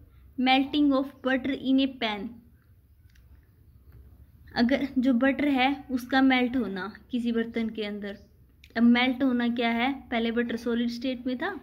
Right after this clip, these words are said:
melt हो गया, लिक्विड state में हो गया, तो ये क्या है, State के अंदर conversion था, तो वो butter पहले भी solid state में भी बटरी है वो, और liquid state के अंदर भी बल-, butter की है। तो हम क्या बोलेंगे कि जो butter है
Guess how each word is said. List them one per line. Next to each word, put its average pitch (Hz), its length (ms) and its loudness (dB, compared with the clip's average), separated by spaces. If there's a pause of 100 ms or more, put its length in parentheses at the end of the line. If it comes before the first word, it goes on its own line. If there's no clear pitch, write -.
(120)
melt 240 300 -2
हो 220 60 -2
गया, 208 180 -4
लिक्विड 226 360 -6
state 294 360 -4
में 294 100 2
हो 285 120 4
गया, 240 280 -4 (380)
तो 240 60 -2
ये 240 200 0
क्या 240 140 -2
है, 226 120 0
State 254 360 -4
के 302 100 -2
अंदर 294 240 2
conversion 285 540 0 (600)
था, 269 100 2
तो 277 160 -4
वो 285 120 2
butter 254 320 2
पहले 247 420 0
भी 277 320 0
solid 240 360 0
state 240 260 0
में 277 120 4
भी 285 100 2
बटरी 285 380 0
है 277 140 0
वो, 277 160 -4 (440)
और 233 80 -2
liquid 240 360 0
state 240 340 -2
के 240 80 -2
अंदर 226 220 0
भी 220 140 -2
बल-, 220 760 -6
butter 226 420 -2
की 233 180 -2
है। 233 180 -4 (500)
तो 247 120 -2
हम 240 200 -2
क्या 247 160 2
बोलेंगे 233 520 0 (1400)
कि 233 120 -4
जो 226 260 -2
butter 220 460 -4
है 233 260 0